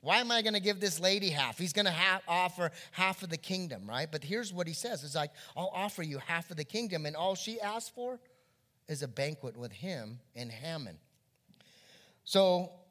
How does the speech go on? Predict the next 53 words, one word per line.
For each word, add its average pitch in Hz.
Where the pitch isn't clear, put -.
the 165
next 180
day 202
they 165
agree 160
and 147
Haman 165
agrees. 147
Now, 165
meanwhile, 175
back 170
at 165
the 147
ranch, 165
this 156
evil 175
Haman 160
guy, 120
he 233
goes 208
home 220
and 175
he's 170
like, 170
"Look 349
how 247
great 285
I 233
am. 220
I 277
had 269
the 226
greatest 247
day 240
of 185
work 262
that 208
I've 185
ever 226
had. 233
You 202
know, 208
I, 175
I'm, 180
I've 185
got 226
this 208
decree 247
to 226
kill 220
all 220
the 196
Jews. 247